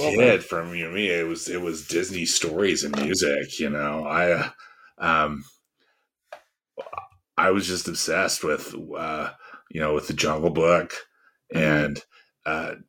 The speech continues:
Speaker 2: Peter Pan, you know, just 'cause I love pirate, you know, pirates and flying, you know, having a, ha-, having a, having an adventure. But I loved, I loved all of it. I think really, uh, um, you know, I lo-, I love the songs. I,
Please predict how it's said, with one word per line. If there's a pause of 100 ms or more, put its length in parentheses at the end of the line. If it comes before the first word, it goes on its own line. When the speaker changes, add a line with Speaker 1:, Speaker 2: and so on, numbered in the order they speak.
Speaker 2:
Peter
Pan,
you
know,
just
'cause
I
love
pirate,
you
know,
pirates
and (360)
flying,
you
know,
having
a,
ha-,
having
a, (640)
having
an
adventure.
But
I
loved,
I
loved
all
of
it.
I
think
really,
uh, (840)
um, (220)
you
know,
I
lo-,
I
love
the
songs. (160)
I,